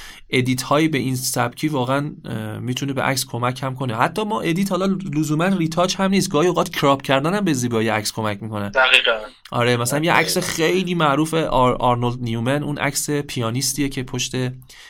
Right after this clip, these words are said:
Speaker 1: پیانوش قرار گرفته.
Speaker 2: بله.
Speaker 1: شما عکس اصلی رو اگه ببینید واقعاً عکس معمولیه، ولی شما بیاد ببینید با یه کراپ چقدر عکس رو جذاب کرده و،
Speaker 2: آره.
Speaker 1: اه، اصلاً مفهوم عکس،
Speaker 2: ما
Speaker 1: یعنی
Speaker 2: اصلاً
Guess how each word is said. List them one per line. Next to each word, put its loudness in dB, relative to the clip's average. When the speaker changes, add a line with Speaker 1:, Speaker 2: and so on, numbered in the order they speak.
Speaker 1:
پیانوش -2
قرار 0
گرفته. -2
Speaker 2:
بله. 4
Speaker 1:
شما 4
عکس 4
اصلی 2
رو 4
اگه 0
ببینید 0
واقعاً 2
عکس -2
معمولیه، 0
ولی 4
شما 2
بیاد 2
ببینید 2
با 4
یه 4
کراپ 0
چقدر 0
عکس 0
رو -2
جذاب -2
کرده -8
و، -8
Speaker 2:
آره. 0
Speaker 1:
اه، -2
اصلاً 0
مفهوم 2
عکس، 0
Speaker 2:
ما 0
Speaker 1:
یعنی 6
Speaker 2:
اصلاً 0